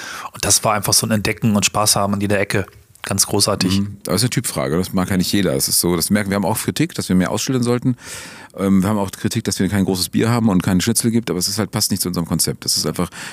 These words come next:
Speaker 2: wir wollen nicht abgehoben wirken, aber wir möchten eben, ähm, sympathische, wie soll man sagen, so eine, also was die Küche betrifft, so eine eurasische Wellfit-Küche kann man's nennen. Man kann, man kann einen Wok essen, man isst irgendwie,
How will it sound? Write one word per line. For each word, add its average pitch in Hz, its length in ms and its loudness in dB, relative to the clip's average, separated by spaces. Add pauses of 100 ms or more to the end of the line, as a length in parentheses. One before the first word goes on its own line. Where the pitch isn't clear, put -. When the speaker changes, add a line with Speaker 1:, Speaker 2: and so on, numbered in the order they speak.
Speaker 2:
wir 87 100 0
wollen 98 140 4
nicht 95 180 0
abgehoben 135 360 0
wirken, 123 200 2
aber 104 80 2
wir 95 60 2
möchten 92 260 0
eben, 87 180 2 (480)
ähm, 90 480 4
sympathische, 107 960 0 (1600)
wie - 300 -12
soll 90 80 -4
man 101 160 -2
sagen, 90 260 -2
so 80 100 -2
eine, 85 200 -2 (180)
also 87 280 0
was 87 100 -2
die - 100 -2
Küche 135 220 0
betrifft, 113 220 0
so 95 60 2
eine 73 100 2
eurasische 80 500 -2
Wellfit-Küche 80 500 -2
kann 87 140 -4
man's 80 220 0
nennen. 80 120 2
Man 76 120 0
kann, 90 120 2
man 80 140 0
kann 95 140 -2
einen 82 120 2
Wok 95 160 -4
essen, 87 300 -2
man 80 140 -4
isst - 200 -8
irgendwie, 85 380 -2